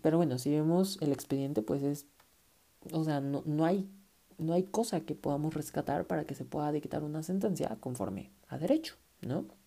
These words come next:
Entonces, ¿cómo se votó este proyecto de Sánchez Cordero? Eh, tristemente, bueno, no, no sé si tristemente,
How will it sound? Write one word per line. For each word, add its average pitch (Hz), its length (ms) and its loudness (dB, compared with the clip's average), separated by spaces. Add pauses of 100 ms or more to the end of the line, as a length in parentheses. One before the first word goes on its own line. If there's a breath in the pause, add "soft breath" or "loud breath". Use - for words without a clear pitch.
(600)
Entonces, 156 440 -2
¿cómo 233 240 4
se 220 80 6
votó 143 260 4
este 151 200 -2
proyecto 147 500 -2
de 147 240 -2
Sánchez 151 340 -10
Cordero? 196 460 2 (640 loud breath)
Eh, 196 400 2
tristemente, 262 720 6
bueno, 247 240 10
no, 220 260 2
no 208 200 2
sé 214 180 0
si 180 120 6
tristemente, 139 540 -2